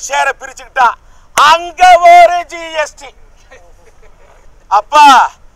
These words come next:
ஒரு ஏர்போர்ட்டுக்குள்ள போனா இந்த கடைக்கு போனா ஒரு டாக்ஸுங்க, இந்த கடைக்கு போனா ஒரு வரிங்க, அந்த கடைக்கு போனா ஒரு வரின்னு ஒரு சினிமாவுக்கு பல முனை வரியா? இத்தனை பல முனை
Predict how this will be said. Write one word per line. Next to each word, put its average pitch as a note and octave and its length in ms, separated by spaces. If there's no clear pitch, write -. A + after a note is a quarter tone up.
ஒரு B3 160
ஏர்போர்ட்டுக்குள்ள D4+ 580
போனா G#3+ 240
இந்த B3 180
கடைக்கு B3 300
போனா B3 260
ஒரு A#3 120
டாக்ஸுங்க, A#3+ 420
இந்த A3+ 280
கடைக்கு B3+ 340
போனா B3 180
ஒரு A#3+ 180
வரிங்க, B3 300
அந்த A#3+ 140
கடைக்கு C4+ 340
போனா C4 140
ஒரு A#3 140
வரின்னு A3+ 320
ஒரு C#4 240
சினிமாவுக்கு E4 640
பல C4+ 280
முனை C4+ 260
வரியா? G#3 300
இத்தனை D4+ 300
பல C#4 160
முனை D#4 220